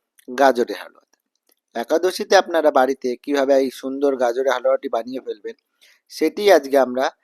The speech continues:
আপনাদের সামনে তুলে ধরব। যেহেতু শীতকাল, গাজর বাজারে অ্যাভেলেবল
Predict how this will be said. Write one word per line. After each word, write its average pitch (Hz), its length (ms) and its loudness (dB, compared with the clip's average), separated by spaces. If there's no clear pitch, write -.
আপনাদের 117 460 -6
সামনে 101 320 -14
তুলে 92 240 -14
ধরব। - 260 -20
যেহেতু 135 300 -4
শীতকাল, 143 560 -4
গাজর 131 400 0
বাজারে 135 340 0
অ্যাভেলেবল 127 480 -2